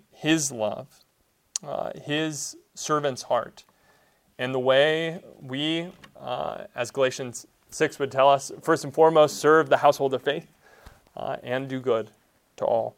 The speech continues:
So what specific measurable goals can you set for serving others?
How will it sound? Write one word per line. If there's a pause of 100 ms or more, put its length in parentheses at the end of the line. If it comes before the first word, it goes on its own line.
(1000)
So
what
specific (440)
measurable
goals
can
you
set (380)
for
serving (560)
others?